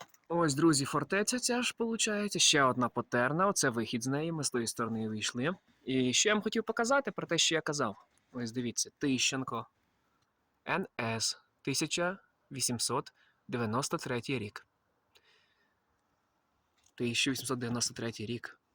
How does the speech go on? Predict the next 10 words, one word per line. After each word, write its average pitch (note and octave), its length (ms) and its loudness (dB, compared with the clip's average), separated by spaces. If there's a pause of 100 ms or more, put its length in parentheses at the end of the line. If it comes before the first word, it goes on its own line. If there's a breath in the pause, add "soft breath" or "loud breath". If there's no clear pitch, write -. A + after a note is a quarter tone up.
(140)
Це, A2+ 320 -2
представте, B2 460 -4
скільки A#2+ 220 -4
часу B2 260 -4
з - 60 -8
того A2 180 -6
пройшло. A2 400 -6 (920)
Також. - 400 -4 (1200 loud breath)
Зверніть C3 380 -4
увагу. B2 320 -4